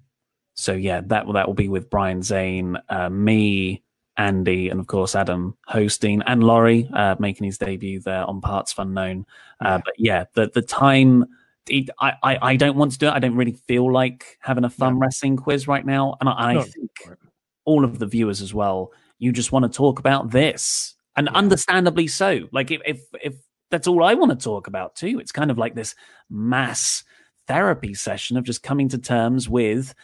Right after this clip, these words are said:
Speaker 1: this huge, uh, situation in the world that up until now hasn't really affected W W, like, our little wrestling bubble. I know, like, our wrestling shows haven't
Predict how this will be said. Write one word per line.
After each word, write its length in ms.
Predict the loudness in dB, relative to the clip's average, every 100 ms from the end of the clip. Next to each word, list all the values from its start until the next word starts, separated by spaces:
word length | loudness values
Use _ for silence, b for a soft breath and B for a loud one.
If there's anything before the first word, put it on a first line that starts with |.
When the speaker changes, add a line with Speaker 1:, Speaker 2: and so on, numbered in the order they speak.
| b b
Speaker 1:
this 160 | -8
huge, 1120 | -8 -14 -10 -6 -2 0 0 -2 -4 -8 -8 b b b b b -4
uh, 340 | 0 0 -2 -6 -12
situation 760 | -6 -4 -2 2 2 2 2
in 100 | 2
the 80 | 0
world 640 | 0 0 2 0 -2 -10 -12 _ -6
that 100 | -4
up 140 | -2
until 260 | -2 0 2
now 280 | 2 2 0
hasn't 640 | -4 -4 -2 2 2 0 -6 -14
really 800 | -4 0 2 2 0 0 -4 -6 _ _ -14
affected 640 | -4 -2 -2 -4 -4 0
W 300 | 0 0 -2
W, 360 | -2 0 -2 -2
like, 180 | -2 -2
our 120 | 0 2
little 260 | 4 2
wrestling 420 | 2 0 -2 0
bubble. 320 | 2 2 2 2
I 60 |
know, 160 | -2 -2
like, 220 | -2 -6 -6
our 140 | -2
wrestling 460 | 0 0 -2 -2 0
shows 360 | 2 2 0
haven't 380 | -2 -6 -6